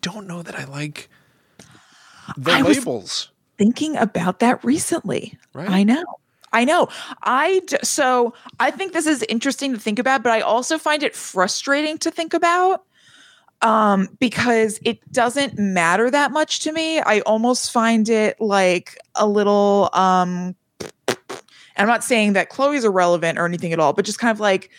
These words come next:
Speaker 2: who cares? And I understand that we categorize things and catalog them, and because we already do it, it's interesting
Speaker 1: Right.
Speaker 2: to see what fits into those categories. But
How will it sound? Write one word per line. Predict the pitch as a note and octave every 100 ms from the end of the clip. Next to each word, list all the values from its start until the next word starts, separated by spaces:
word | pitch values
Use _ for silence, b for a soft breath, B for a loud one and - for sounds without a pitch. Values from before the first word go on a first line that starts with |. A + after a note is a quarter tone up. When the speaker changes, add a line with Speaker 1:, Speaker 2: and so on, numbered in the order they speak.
| B B B -
Speaker 2:
who | B3
cares? | G#3+ G#3+ F#3 G3+ A#3+ -
And | A#3
I | A3+
understand | A#3 A#3+ - G#3 F#3+ G#3+
that |
we | B3
categorize | G#3+ B3+ A#3+ B3 B3+ B3+ B3+
things | B3+ B3
and | A#3
catalog | B3+ A#3+ A#3 B3 A#3+
them, | B3+ B3+
and | - G3+
because | G3 - A#3 A#3
we | A#3
already | - G#3+ G#3 G3
do | F3+ C#4+ E4
it, | A3 F#3 - B B B B -
it's | A3 -
interesting | A3+ A#3 A#3+ G#3 - - F3+ D#3 C#3+ F#3+
Speaker 1:
Right. | G#2 F2 - _ _ -
Speaker 2:
to | A3+ F#3
see | -
what | G#3 -
fits | - G3 G3+
into | F#3
those | B3+ C4+
categories. | C#4+ C4+ C#4+ D4 D4 D#4 D#4+ F4 - - B B B B -
But | B3 A#3+ A#3+ A3+